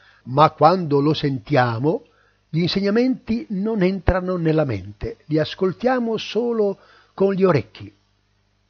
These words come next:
È che la gente non conosce se stessa. Così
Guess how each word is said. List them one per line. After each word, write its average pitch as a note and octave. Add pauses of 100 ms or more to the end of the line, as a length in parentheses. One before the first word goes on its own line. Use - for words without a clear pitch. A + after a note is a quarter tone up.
(140)
È G3+
che D#3+
la D#3
gente C3+
non E3
conosce D#3
se -
stessa. - (560)
Così D#3